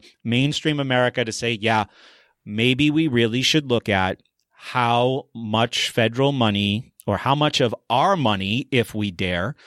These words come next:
is being funneled into higher education."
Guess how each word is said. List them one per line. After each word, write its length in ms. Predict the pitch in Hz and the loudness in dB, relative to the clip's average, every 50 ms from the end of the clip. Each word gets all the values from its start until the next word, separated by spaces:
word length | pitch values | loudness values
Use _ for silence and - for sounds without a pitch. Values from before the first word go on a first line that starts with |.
| - - - - _ _ _ _ - | -20 -20 -20 -20 _ _ _ _ -4
is 260 | 147 139 139 131 113 | -2 0 0 0 -2
being 420 | 107 101 104 123 123 131 135 139 139 | -4 -4 0 0 2 2 2 0 -4
funneled 520 | - - - 127 117 110 110 113 110 104 - | -6 -4 -2 0 2 2 2 2 0 -2 -4
into 360 | - 110 107 101 101 - 117 104 | -4 -4 -2 -2 -4 -4 -6 -4
higher 340 | - 107 101 98 98 95 | -2 0 0 2 2 0
education." 760 | 92 95 92 - 101 - - 101 92 90 - - 64 58 - | 0 -2 -2 -4 -6 -6 -4 -6 -4 -4 -6 -8 -10 -10 -12